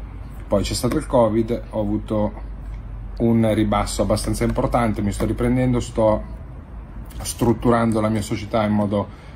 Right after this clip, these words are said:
importante, sono sceso poco sotto i diecimila e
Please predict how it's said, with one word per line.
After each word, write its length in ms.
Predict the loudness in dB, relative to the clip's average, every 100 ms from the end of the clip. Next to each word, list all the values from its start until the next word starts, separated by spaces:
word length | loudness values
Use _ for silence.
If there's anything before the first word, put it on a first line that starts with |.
| -4
importante, 1120 | -2 4 2 4 2 2 0 0 -2 -4 -12 -12
sono 280 | 0 2 2
sceso 400 | 0 0 0 0
poco 240 | -2 -2
sotto 260 | -6 -2 0
i 40 |
diecimila 640 | 2 2 2 2 2 0 -4 -14 -14 -14 -14 -14 -10
e 600 | 2 2 4 2 2 0